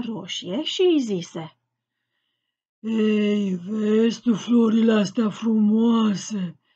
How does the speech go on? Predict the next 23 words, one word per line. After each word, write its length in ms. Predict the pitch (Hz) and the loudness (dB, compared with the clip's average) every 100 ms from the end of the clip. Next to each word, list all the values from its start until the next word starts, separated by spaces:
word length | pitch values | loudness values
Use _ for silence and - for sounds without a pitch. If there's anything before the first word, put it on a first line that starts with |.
| _ _ | _ _
De 280 | - 359 302 | 4 6 6
ce 380 | - 247 254 233 | 2 4 6 6
nu 220 | 214 202 | 4 0
culegi 500 | 233 214 214 202 - | -2 2 2 2 -2
tu 160 | 208 | -8
câteva? 760 | 190 214 - 196 175 185 190 170 _ _ _ | -8 -8 -6 -6 -6 -8 -10 -12 _ _ _
Sunt 440 | _ - 254 220 160 | _ -2 2 2 -2
sigur 840 | 143 220 220 247 277 254 196 202 | -8 -4 2 6 8 6 4 -2
că 100 | 214 | -4
bunicii 640 | 180 202 208 240 - 202 | -6 -6 0 0 0 -4
tale 360 | - 247 254 208 | -4 -2 2 2
îi 100 | 196 | 0
vor 220 | 175 202 | -2 -8
plăcea 460 | - 202 - 220 196 | -8 -12 -6 -4 -4
tare 880 | 196 214 214 302 330 302 247 214 202 | -6 -4 0 2 4 4 4 2 2
mult.” 560 | 196 196 180 175 - _ _ _ _ _ _ _ _ _ _ _ _ _ - _ _ | 0 -2 -6 -8 -20 _ _ _ _ _ _ _ _ _ _ _ _ _ -20 _ _
„O, 480 | 392 453 466 440 392 | 4 6 6 6 4
ce 160 | - 605 523 | 2 2 4
idee 320 | 311 427 427 370 | 4 4 2 0
bună!” 880 | 370 453 453 392 381 370 349 320 _ - | -2 -2 0 0 0 0 -2 -4 _ -18
zise 220 | 208 202 | -14 -12
Scufița 500 | 202 214 202 190 190 | -12 -12 -14 -12 -12
Roșie 520 | 180 175 - 180 175 | -12 -12 -14 -16 -20